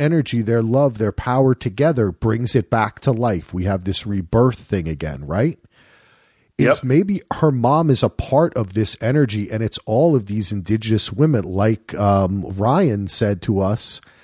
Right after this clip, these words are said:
Speaker 1: in a, in our, in his great, um, comment last week. The, w-, that, that, that power, that force, whatever, I think I would call it the Blue Queen as opposed to the Yellow King,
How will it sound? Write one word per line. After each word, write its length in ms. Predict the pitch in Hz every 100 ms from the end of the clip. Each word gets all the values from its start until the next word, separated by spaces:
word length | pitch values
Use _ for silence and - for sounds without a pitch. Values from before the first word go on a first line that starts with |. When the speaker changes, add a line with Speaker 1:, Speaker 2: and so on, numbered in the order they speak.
| - - _ _
Speaker 1:
in 120 | 104
a, 100 | 104 85 87
in 140 | 104
our, 220 | 98 90 87
in 160 | - 92
his 220 | 101 95
great, 500 | - 107 98 98 - -
um, 480 | 87 85 85 87 90 -
comment 480 | 120 104 101 98
last 380 | 107 110 107 -
week. 380 | 135 151 - - - - - _ _ _ _ _ _ _ _ _ -
The, 240 | 98 113 127
w-, 240 | 113 120
that, 320 | 101 107 -
that, 280 | 113 123 127 - _
that 280 | 123 120 -
power, 540 | - 127 135 147 143
that 260 | 131 120 -
force, 640 | - 123 131 139 131 -
whatever, 540 | 107 110 123 127 131 110
I 120 | 98
think 300 | - - 113
I 180 | 104 -
would 220 | 95 -
call 260 | - 117 113
it 100 | -
the 60 | 87
Blue 360 | 98 101 127
Queen 600 | - - 127 127 127 123
as 160 | 101 -
opposed 460 | 104 120 113 113 -
to 100 | 95
the 80 | 92
Yellow 380 | 90 110 110
King, 640 | - - 127 120 123 123